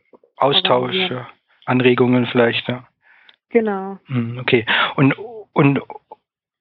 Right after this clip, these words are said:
Speaker 1: und man kann ja vorher, vorher schon auf der Online-Plattform unter, unter B C Punkt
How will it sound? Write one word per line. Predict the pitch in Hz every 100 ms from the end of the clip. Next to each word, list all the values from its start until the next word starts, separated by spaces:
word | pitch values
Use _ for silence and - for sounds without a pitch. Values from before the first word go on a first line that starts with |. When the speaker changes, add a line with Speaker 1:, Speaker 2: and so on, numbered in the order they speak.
| _ _ _ _ _ _ _ -
Speaker 1:
und | 151
man | 143 143
kann | 165
ja | 180
vorher, | - 151 160 156 - - _ _ _ _ _ _ _
vorher | 160 151 147
schon | 147 151 -
auf | 147 131
der | - 131
Online-Plattform | 156 196 185 175 - - 202
unter, | 190 160 135 135 139 - _ - _ _ _ _ _ -
unter | 147 135
B | 123 143
C | - 160
Punkt | 151 147 135